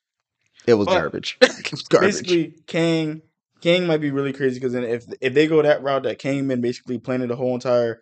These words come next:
Speaker 1: And you got Jonathan Majors playing that shit
Speaker 2: Yeah,
Speaker 1: off?
Speaker 2: he'd be
Speaker 1: Oh
Speaker 2: like,
Speaker 1: my
Speaker 2: "Yeah,
Speaker 1: God.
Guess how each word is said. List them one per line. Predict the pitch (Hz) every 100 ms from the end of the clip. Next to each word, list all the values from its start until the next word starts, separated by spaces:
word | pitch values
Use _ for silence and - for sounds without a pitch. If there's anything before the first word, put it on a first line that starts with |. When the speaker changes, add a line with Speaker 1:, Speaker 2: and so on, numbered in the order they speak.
| -
Speaker 1:
And | 98
you | 262
got | 107 92
Jonathan | 107 104 - 90
Majors | 98 113
playing | 135 139
that | 135
shit | 165
Speaker 2:
Yeah, | 147
Speaker 1:
off? | 139
Speaker 2:
he'd | 160
be |
Speaker 1:
Oh | 151
Speaker 2:
like, | 131
Speaker 1:
my | 143
Speaker 2:
"Yeah, | 135
Speaker 1:
God. | 98